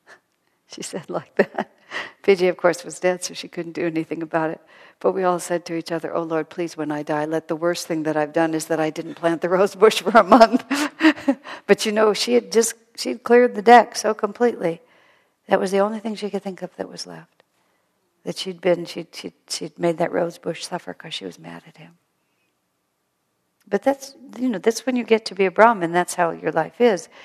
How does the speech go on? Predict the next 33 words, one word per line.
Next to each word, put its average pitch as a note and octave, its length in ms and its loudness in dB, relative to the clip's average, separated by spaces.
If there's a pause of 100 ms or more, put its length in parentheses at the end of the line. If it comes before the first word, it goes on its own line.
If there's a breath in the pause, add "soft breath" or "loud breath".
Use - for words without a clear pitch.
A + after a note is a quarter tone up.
(160 loud breath)
You're F#3 120 -4
not G3+ 240 0
just G#3+ 220 -6
good F#3 220 -2
because E3+ 320 -4
it's E3+ 160 -10
your E3 100 -16
habit G#3 380 0
to - 80 -20
be E3 140 -6
good, D#3 260 -8
it's E3+ 200 -14
your F#3+ 100 -8
nature G3 380 -10
to - 100 -20
be - 140 -20
good. D#3 260 -20 (320)
You F3+ 100 -10
can't F#3 360 -8
behave E3 380 -12
differently. E3 520 -20 (540)
That's F3+ 200 -10
like E3+ 220 -8
Swamiji. F3+ 720 -4 (380 soft breath)
He - 100 -10
wasn't F#3 320 0
nice D#3 300 -6
to E3+ 100 -16
me E3 160 -8
because E3 340 -10
I D#3+ 80 -6
was D#3 180 -14
young. E3+ 440 -10